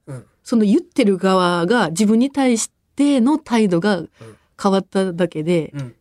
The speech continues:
Speaker 2: 自分にいいように、な-、動いてくれてないことを、
Speaker 1: うん。
Speaker 2: なんか、調子乗ってるとかにしてるけど。
Speaker 1: うん。
Speaker 2: そう。これ、今後、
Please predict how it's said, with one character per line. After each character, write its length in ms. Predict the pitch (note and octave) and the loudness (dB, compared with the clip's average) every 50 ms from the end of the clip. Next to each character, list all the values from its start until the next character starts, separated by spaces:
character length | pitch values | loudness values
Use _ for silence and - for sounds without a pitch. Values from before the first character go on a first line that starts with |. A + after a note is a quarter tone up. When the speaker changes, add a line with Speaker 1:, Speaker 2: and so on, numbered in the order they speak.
| _ _ - | _ _ -2
Speaker 2:
自 140 | F#3 G#3 | 0 0
分 180 | G#3 A#3 A#3 A3+ | 2 2 2 2
に 280 | B3 C4+ - - C#4 C4 | 0 0 0 0 0 2
い 40 | A#3+ | 2
い 20 | |
よ 140 | G3+ E3+ E3+ | 0 0 -2
う 60 | E3 | -4
に、 260 | D#3 D#3+ D#3+ D3+ - _ _ _ _ _ _ _ _ _ _ _ _ _ - | -6 -8 -8 -10 -12 _ _ _ _ _ _ _ _ _ _ _ _ _ -6
な-、 100 | F3 E3+ | -4 -2
動 220 | - G#3 G3 G#3 G3+ | 0 0 0 0 0
い 40 | G3 | -2
て 100 | G#3+ G#3 | -4 -4
く 120 | - G3+ | -2 -2
れ 80 | G3+ G3+ | -2 -2
て 100 | - E3 | -2 -4
な 140 | D#3+ D#3+ | -6 -6
い 60 | D#3+ - | -8 -10
こ 140 | - E3 D#3+ | -12 -14 -12
と 120 | - D#3 | -6 -4
を、 180 | E3+ A#3 G#3+ - | -2 -2 -2 -2
Speaker 1:
う 100 | - D3 | -4 -10
ん。 160 | B2+ A2+ - _ _ - | -16 -18 -20 _ _ -6
Speaker 2:
な 140 | E3+ D#3+ E3 | -4 -4 -4
ん 80 | D#3+ | -6
か、 220 | - - D3 - - _ _ _ _ _ _ _ _ _ _ | -8 -14 -18 -18 -20 _ _ _ _ _ _ _ _ _ _
調 180 | - - F3 E3+ | -8 -4 -4 -4
子 140 | E3+ - F#3 | -2 -2 -2
乗 80 | F3 | -2
っ 40 | E3+ | -2
て 100 | E3+ - | -4 -6
る 120 | D#3+ D#3 D3+ | -8 -8 -8
と 100 | - E3 | -10 -10
か 80 | D#3+ | -8
に 100 | D#3 D#3+ | -8 -8
し 60 | D#3+ | -8
て 100 | - - | -10 -12
る 100 | D3+ D#3+ | -12 -12
け 120 | D#3+ - E3 | -12 -16 -18
ど。 160 | D#3 D3 - - | -18 -20 -20 -20
Speaker 1:
う 20 | B2 | -20
ん。 100 | A2+ G#2+ B2 _ _ _ _ _ _ _ _ _ _ _ _ _ _ _ _ _ _ _ _ _ _ _ _ _ | -20 -20 _ _ _ _ _ _ _ _ _ _ _ _ _ _ _ _ _ _ _ _ _ _ _ _ _ _
Speaker 2:
そ 180 | - - - E3 | -20 -14 -14 -14
う。 80 | - _ _ - - - - - - _ _ _ _ _ _ - | -14 _ _ -20 -20 -20 -20 -20 -20 _ _ _ _ _ _ -14
こ 160 | - - B3 | -6 -2 0
れ、 320 | C4+ D4 D4 C#4 - - _ _ - | 0 2 2 0 0 -2 _ _ -4
今 200 | - B3 B3+ C4 | -2 0 0 0
後、 140 | C#4 D4+ | 0 -2